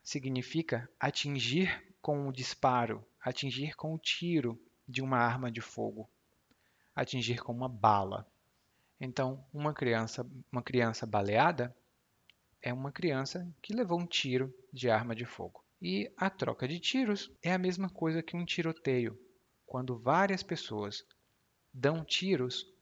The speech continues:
umas contra as outras, como num filme de bang bang.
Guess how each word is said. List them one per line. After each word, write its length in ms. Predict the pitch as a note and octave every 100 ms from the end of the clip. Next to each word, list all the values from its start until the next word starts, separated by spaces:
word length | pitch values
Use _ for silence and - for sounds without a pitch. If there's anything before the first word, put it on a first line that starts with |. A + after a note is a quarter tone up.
| _ _ _ _
umas 360 | F3 F3+ F3+ -
contra 500 | D#3 D3+ D3 C#3+ D3
as 200 | C#3 C3
outras, 500 | G#2 G2 - G#2+ - - _ _ _ _ _ _
como 240 | - A#3+
num 200 | A#3 G#3
filme 340 | F3 F#3 E3+ D#3+
de 120 | C#3+
bang 300 | B2 B2+ B2+
bang. 420 | A#2 A2 G2+ F#2+